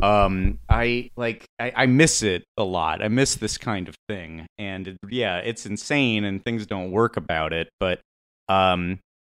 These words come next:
it's, it's pretty interesting and bizarre. And then,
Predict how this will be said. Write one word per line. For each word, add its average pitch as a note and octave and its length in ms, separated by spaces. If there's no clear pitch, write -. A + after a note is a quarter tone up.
it's, - 360
it's C3 160
pretty D#3+ 540
interesting B2 540
and G2+ 160
bizarre. F#2+ 640
And C#3 160
then, F#3 380